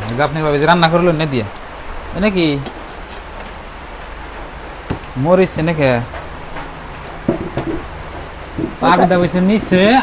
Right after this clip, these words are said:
আমারে দিছে উপরে। তো হাত দিয়ে নই। কি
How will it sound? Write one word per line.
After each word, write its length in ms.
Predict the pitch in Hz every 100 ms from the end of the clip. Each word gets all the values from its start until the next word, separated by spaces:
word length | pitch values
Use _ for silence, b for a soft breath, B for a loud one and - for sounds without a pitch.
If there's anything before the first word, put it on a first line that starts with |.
| -
আমারে 240 | 175 180 180
দিছে 220 | 190 - 208 208
উপরে। 240 | 190 139 101 - - - - - - - - - - - - - -
তো 60 | 123 123
হাত 160 | 139 147
দিয়ে 140 | 156 185
নই। 160 | 165 180 240 - - - - - - - - - - - - - - - - - - - - - - - - - - - - - - - -
কি 80 | -